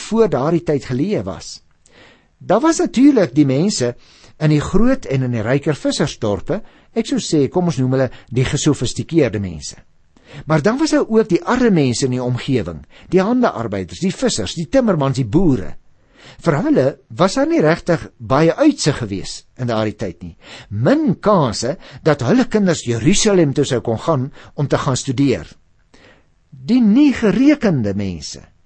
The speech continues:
wat daar rondom die see gewoon het. Mense op wie die intellektueles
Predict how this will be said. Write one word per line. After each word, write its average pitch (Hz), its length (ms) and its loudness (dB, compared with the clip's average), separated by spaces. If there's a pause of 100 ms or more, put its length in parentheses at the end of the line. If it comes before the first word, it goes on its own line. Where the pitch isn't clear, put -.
(300)
wat 147 140 0
daar 190 320 2 (180)
rondom 160 320 2
die 135 140 -2
see 185 260 2
gewoon 90 380 -8
het. - 200 -20 (380)
Mense 143 560 0 (360)
op 147 200 0
wie 190 100 4
die 190 140 4
intellektueles 151 1080 2